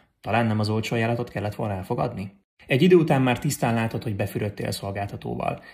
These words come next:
Bárcsak a profi folyamatok mentén kidolgozott, ajánlattal rendelkező ajánlatot fogadtad volna el, mi? Most kezdheted előről a folyamatot, a pénz,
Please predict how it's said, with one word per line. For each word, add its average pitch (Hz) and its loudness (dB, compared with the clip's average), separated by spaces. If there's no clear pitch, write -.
Bárcsak 175 2
a 123 2
profi 127 0
folyamatok 113 2
mentén 107 -2
kidolgozott, 104 -2
ajánlattal 120 2
rendelkező 101 0
ajánlatot 101 -2
fogadtad 101 -8
volna 95 -6
el, 92 -8
mi? 151 -2
Most 117 0
kezdheted 127 4
előről 110 2
a 107 -2
folyamatot, 113 0
a - -14
pénz, 156 2